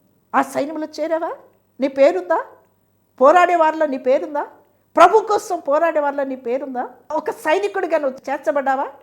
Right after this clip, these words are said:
ప్రభు యేసయ్య పక్షంగా నువ్వు చేర్చబడ్డావా? లేదా? ఈ దినము నువ్వు చేరతావా? ఆ సైన్యములో, ఈ లోకములో క్రీస్తు యేసు రక్తములో కడగబడి తెల్లని వస్త్రము ధరించినటువంటి సైన్య సమూహం, దేవుని స్తుతిస్తున్నటువంటి సైన్య సమూహం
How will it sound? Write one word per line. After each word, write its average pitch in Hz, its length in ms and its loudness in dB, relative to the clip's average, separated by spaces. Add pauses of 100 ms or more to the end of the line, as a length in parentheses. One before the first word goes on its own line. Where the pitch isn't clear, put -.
(520)
ప్రభు 370 220 4
యేసయ్య 381 460 4
పక్షంగా 359 520 -4
నువ్వు 302 220 -4
చేర్చబడ్డావా? 285 580 -4 (1040)
లేదా? 180 520 -6 (500)
ఈ 208 120 -2
దినము 170 280 -6
నువ్వు 160 280 -12
చేరతావా? 156 380 -10 (800)
ఆ 330 180 8
సైన్యములో, 381 960 4 (160)
ఈ 302 180 2
లోకములో 359 580 2
క్రీస్తు 359 460 -2
యేసు 349 300 -2
రక్తములో 320 360 -2
కడగబడి 285 420 -4
తెల్లని 269 320 -4
వస్త్రము 262 400 -6
ధరించినటువంటి 226 760 -8
సైన్య 320 500 0
సమూహం, 370 600 -4 (380)
దేవుని 381 360 6
స్తుతిస్తున్నటువంటి 392 1040 -6
సైన్య 320 360 -4
సమూహం 392 600 -2